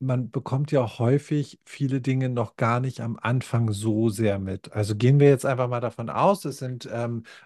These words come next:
äh, die Eltern, die in einem eigenen Haushalt leben und die Kinder kommen ab und zu zu Besuch. Ähm, dann würde ich einfach mal unterstellen, die Veränderung, die der, ähm, ältere Mensch jetzt zum Beispiel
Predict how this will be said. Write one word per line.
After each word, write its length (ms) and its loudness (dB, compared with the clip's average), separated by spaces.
äh, 360 2
die 220 -4
Eltern, 640 2
die 120 -2
in 140 -4
einem 260 -2
eigenen 480 -2
Haushalt 460 2
leben 400 -2
und 180 -4
die 80 0
Kinder 340 2
kommen 240 -4
ab 160 -4
und 140 -2
zu 180 -4
zu 220 -8
Besuch. 540 0
Ähm, 360 4
dann 220 4
würde 160 6
ich 140 0
einfach 300 0
mal 120 0
unterstellen, 800 -2
die 100 -6
Veränderung, 880 2
die 240 -2
der, 520 0
ähm, 280 -4
ältere 340 -2
Mensch 300 2
jetzt 220 0
zum 100 -4
Beispiel 560 -2